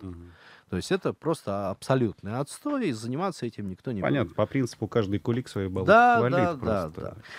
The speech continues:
Speaker 2: Вот. И
Speaker 1: работает.
Speaker 2: мне, когда позвонили на тему Н Т В и
Speaker 1: <clears throat>
Speaker 2: кваса, я, честно говоря, испужался,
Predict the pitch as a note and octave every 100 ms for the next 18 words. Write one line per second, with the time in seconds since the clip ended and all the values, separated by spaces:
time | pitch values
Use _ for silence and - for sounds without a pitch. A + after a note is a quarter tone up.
0 | - - G#2 F#2 - B2 E3 G#3+ A#3 G#3+
1 | F#3 F3+ D3 C#3+ C#3 D#3+ D#3+ B2+ A#2 A#2+
2 | A#2 B2 A2+ A2 A2 B2 A#2 A2 A2+ -
3 | A#3 B3+ C3+ G2+ D3 F3+ - - - C#3+
4 | B2+ A2+ A#2+ C3 G2 - _ - C3+ -
5 | B2+ F2+ C#2 B1 - F3+